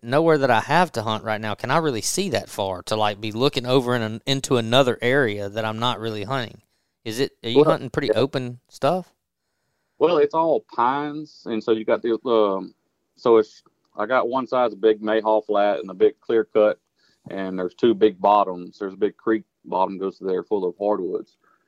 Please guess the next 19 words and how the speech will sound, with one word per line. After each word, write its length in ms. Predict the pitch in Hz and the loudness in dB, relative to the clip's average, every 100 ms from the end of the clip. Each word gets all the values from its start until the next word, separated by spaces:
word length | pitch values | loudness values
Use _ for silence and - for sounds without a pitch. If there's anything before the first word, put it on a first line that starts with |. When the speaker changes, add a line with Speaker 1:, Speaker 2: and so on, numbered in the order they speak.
| _ | _
Speaker 2:
So 180 | _ 113 | _ 4
I'm 160 | 120 120 | 6 2
hunting 240 | 131 110 | -4 0
all 180 | 113 117 | 2 2
the 80 | 104 | 0
hardwoods 920 | 92 117 104 98 98 90 _ _ _ | 2 2 2 0 -2 -4 _ _ _
on 180 | 101 101 | -6 -2
the 120 | 95 | 2
edge 240 | 101 107 98 | 4 4 2
of 180 | 98 | -2
the, 220 | 87 90 92 _ _ _ - | -2 -4 -4 _ _ _ -6
of 200 | 98 90 | -4 -2
Speaker 1:
Oh, 160 | 95 | -2
Speaker 2:
this 120 | 90 - | -2 -6
Speaker 1:
okay. 160 | - - _ _ _ | -14 -14 _ _ _
So 140 | - 107 | -2 -2
it's 120 | 98 | 0
Speaker 2:
mayhaw 200 | 98 95 | 0 2
flat 260 | 101 98 | 2 0